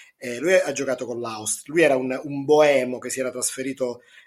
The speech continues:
a, a Vienna, che aveva vissuto, è nato a Vienna, perché i genitori si erano trasferiti là, da genitori però della, dell'attuale Repubblica, eh, Ceca, e quindi aveva vissuto a Vienna e aveva cominciato, poi era diventato famoso nel Rapid, poi aveva giocato anche nell'Admira,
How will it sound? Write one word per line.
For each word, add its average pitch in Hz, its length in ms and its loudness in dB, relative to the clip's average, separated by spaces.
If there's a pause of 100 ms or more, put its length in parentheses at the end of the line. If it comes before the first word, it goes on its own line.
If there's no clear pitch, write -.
a, 110 640 -12
a 117 160 -16
Vienna, 117 560 0
che 127 80 -6
aveva 127 160 0
vissuto, 123 340 0
è 120 40 -10
nato 160 240 2
a 135 80 -2
Vienna, 113 420 -4
perché 113 220 -18
i - 20 -20
genitori 117 360 -8
si 113 100 -8
erano 110 140 -14
trasferiti 120 520 -12
là, 143 320 -6 (480)
da 117 260 -12
genitori 127 460 -4
però 117 480 -4
della, 104 580 -16
dell'attuale 110 640 -10
Repubblica, 110 760 -18 (340)
eh, 113 140 -12
Ceca, 147 580 -2 (280)
e - 80 -20
quindi 139 200 -4
aveva 127 140 0
vissuto 139 320 0
a 160 40 2
Vienna 180 600 2
e 123 140 -10
aveva 147 200 0
cominciato, 127 440 -4
poi 113 640 -4
era 113 160 -14
diventato 120 340 -10
famoso 131 300 -4
nel 127 120 -4
Rapid, 127 540 -4
poi 135 120 -4
aveva 123 140 -2
giocato 127 300 -6
anche 135 220 -6
nell'Admira, 160 800 -2